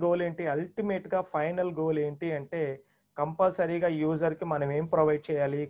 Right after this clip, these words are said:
కన్వీనియన్స్ ప్రొవైడ్ చేయాలి, ఫ్లెక్సిబిలిటీ ప్రొవైడ్ చేయాలి. యూజర్ కన్వీనియంట్ గా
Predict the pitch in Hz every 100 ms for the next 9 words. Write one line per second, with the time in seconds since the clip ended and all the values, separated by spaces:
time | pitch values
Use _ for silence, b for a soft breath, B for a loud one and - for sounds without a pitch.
0 | - 143 143 170 180 175 165 165 - 143
1 | 139 135 143 127 120 104 _ _ _ _
2 | _ _ 180 170 - 208 190 185 180 202
3 | 170 151 156 156 143 123 - _ _ _
4 | _ 165 196 208 226 214 180 180 196 190
5 | 185 185 175